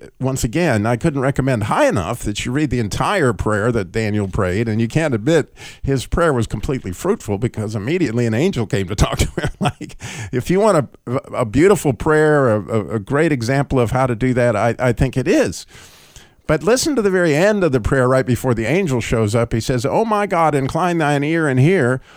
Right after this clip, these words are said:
open thine eyes and behold our desolations,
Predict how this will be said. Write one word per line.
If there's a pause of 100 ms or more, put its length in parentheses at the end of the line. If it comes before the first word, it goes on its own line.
(140)
open
thine
eyes
and
behold
our
desolations,